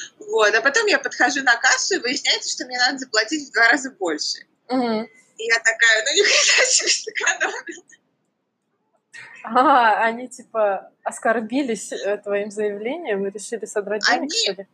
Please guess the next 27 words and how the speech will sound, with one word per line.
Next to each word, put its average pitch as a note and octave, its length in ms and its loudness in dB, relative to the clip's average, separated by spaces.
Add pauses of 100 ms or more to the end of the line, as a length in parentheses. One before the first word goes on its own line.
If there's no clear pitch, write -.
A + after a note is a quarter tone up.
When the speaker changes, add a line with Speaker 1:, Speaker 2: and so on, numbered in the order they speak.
(140)
Speaker 1:
мало D#4+ 300 4
того, E4+ 260 -2
что - 180 -2
они C#4 180 -2
оскорбились C#4+ 680 0
моим A#3+ 180 2
заявлением, B3+ 640 0
так - 160 -10
у B3+ 40 -4
них E4+ 200 2
как D#4 240 0
бы A3+ 360 2
в A3+ 720 2
прайсе C4 520 2
на G#3+ 120 0
сайте G#3+ 520 0
были D4 220 0
указаны E4 540 -2
какие-то G4+ 480 -6
неактуальные B3+ 840 0
цены. G3+ 560 -4 (600)
Я, C4+ 380 4
конечно, A#3 380 2
Speaker 2:
М. F#3+ 100 -2
Speaker 1:
там F#3+ 180 -6 (440)
за, A3+ 720 2
типа, - 400 -8